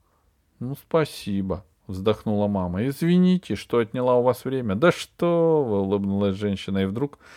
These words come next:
погладила меня по голове, мягко, так нежно. «Тут много кружков», сказала она и закрыла за собой дверь. Кружков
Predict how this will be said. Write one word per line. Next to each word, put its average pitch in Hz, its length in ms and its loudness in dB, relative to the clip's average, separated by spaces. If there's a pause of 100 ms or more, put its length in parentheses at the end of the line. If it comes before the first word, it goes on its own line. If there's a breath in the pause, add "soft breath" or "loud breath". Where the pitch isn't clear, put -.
(200 loud breath)
погладила 98 500 2
меня 90 280 -2
по 95 120 -4
голове, 85 320 0
мягко, 123 480 -8
так - 240 -14
нежно. 110 320 -10 (760 loud breath)
«Тут 233 320 -4
много 135 320 0
кружков», 101 460 0
сказала 92 480 0
она 85 240 -2
и - 20 -4
закрыла 104 640 -4
за - 80 -12
собой 78 400 -8
дверь. - 400 -16 (720 loud breath)
Кружков 120 640 0